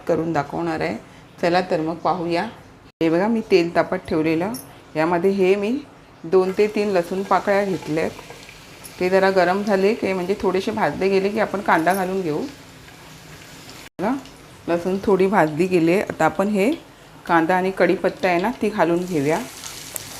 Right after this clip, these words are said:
हा मी एक कांदा बारीक करून घेतला आहे. चार शिमला मिरची आहेत, त्यासाठी मी हा एक कांदा बारीक करून घेतला आहे. आता हा कांदा थोडा नरम होईपर्यंत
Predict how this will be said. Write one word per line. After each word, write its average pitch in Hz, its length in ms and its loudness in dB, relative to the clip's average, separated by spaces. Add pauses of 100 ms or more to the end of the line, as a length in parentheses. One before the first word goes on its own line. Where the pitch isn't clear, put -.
(540)
हा 175 100 -2
मी 180 160 2
एक 175 220 0
कांदा 190 260 2
बारीक 180 380 2
करून 190 240 -2
घेतला 156 320 -2
आहे. 220 180 -4 (180)
चार 190 300 4
शिमला 180 280 -2
मिरची 180 460 -4
आहेत, 170 160 0 (800)
त्यासाठी 170 420 -2
मी 208 140 0
हा 202 180 2
एक 170 220 0
कांदा 180 260 0
बारीक 170 360 2
करून 185 220 -2
घेतला 165 280 -4
आहे. 170 80 0
आता 190 100 -6
हा 185 80 0
कांदा 180 360 0
थोडा 202 320 2
नरम 196 300 0
होईपर्यंत 196 580 -2